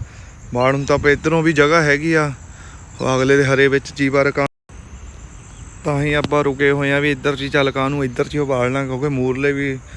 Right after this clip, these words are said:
ਬਸ ਆ ਮੀਂਹਾਂ ਦਾ ਪਾਣੀ ਖੜਾ ਵਾ, ਜਾਨੂੰ ਖੇਤ ਸੁੱਕਣੇ ਆ,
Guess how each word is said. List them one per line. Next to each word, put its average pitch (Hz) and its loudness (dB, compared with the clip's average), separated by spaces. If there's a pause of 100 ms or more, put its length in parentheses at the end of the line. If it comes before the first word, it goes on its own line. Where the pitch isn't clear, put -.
(380)
ਬਸ 127 -2
ਆ 131 -2
ਮੀਂਹਾਂ 127 -4
ਦਾ 131 0
ਪਾਣੀ 127 -2
ਖੜਾ 127 -2
ਵਾ, 131 -2
ਜਾਨੂੰ 131 -6
ਖੇਤ 127 -4
ਸੁੱਕਣੇ 143 -8
ਆ, 135 -8